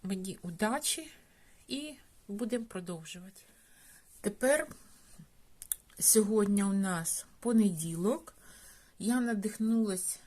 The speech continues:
відео, які вже дівчата викладають, бо я після другої зміни не можу війти в ритм.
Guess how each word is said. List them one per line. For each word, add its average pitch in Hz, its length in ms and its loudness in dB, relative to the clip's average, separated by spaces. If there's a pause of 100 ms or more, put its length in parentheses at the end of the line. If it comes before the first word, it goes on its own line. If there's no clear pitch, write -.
(200)
відео, 175 760 -6 (640)
які 240 460 -4
вже 226 240 -2
дівчата 233 600 -2
викладають, 220 1000 0 (1700)
бо 180 180 0
я 226 160 4
після 220 340 2
другої 202 460 6
зміни 233 580 4 (360)
не 202 160 8
можу 214 500 4 (140)
війти 185 520 0
в 160 120 -4
ритм. 160 440 -4